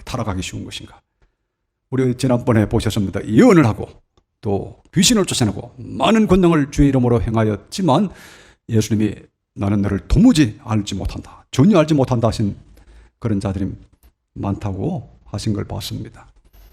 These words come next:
이 종교라고 하는 것이 참 놀라운 겁니다. 이 신앙이라고 하는 것이, 이게 우리가 나이가 어릴 때는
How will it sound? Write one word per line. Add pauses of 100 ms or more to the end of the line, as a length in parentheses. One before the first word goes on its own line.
(440)
이
종교라고
하는
것이
참 (460)
놀라운
겁니다.
이 (160)
신앙이라고
하는
것이, (920)
이게
우리가
나이가
어릴
때는